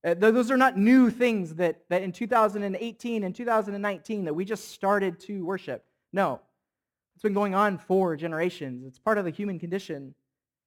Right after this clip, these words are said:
But something that might be more specific to our time and place, to the U S, or even to my generation. I have to be careful about using my generation now because I'm twenty-nine,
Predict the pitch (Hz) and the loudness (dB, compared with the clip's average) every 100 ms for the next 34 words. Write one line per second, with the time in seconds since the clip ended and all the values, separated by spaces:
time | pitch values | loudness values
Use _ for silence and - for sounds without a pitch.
0 | _ _ _ _ _ 180 269 269 269 202 | _ _ _ _ _ -2 2 4 4 4
1 | 233 277 190 233 233 202 185 233 233 220 | 2 2 0 -2 -2 0 4 6 6 4
2 | 214 - - 220 269 233 156 - 233 214 | 0 -6 -10 -6 -4 -2 -2 -2 2 2
3 | 202 220 185 226 214 147 - 196 190 185 | 2 -2 -2 -2 -2 -2 -6 -2 -2 -2
4 | 180 208 220 220 175 - - 190 202 202 | -4 0 6 6 4 -2 -6 -2 0 0
5 | 202 190 170 165 _ _ _ 180 202 202 | -2 0 0 -2 _ _ _ 4 4 4
6 | 202 185 202 180 156 131 127 _ _ _ | 0 0 -2 -4 -6 -10 -16 _ _ _
7 | _ _ _ _ _ - 208 226 185 202 | _ _ _ _ _ -4 -4 -4 -8 -2
8 | 214 214 190 180 - 160 170 175 170 160 | 0 0 2 0 0 -6 -6 -2 -2 -2
9 | 156 135 147 - 180 175 175 151 139 135 | -4 -6 -6 -8 -6 -4 -4 -6 -10 -10
10 | 139 135 196 196 170 151 123 | -14 -12 -10 -4 -2 -2 -4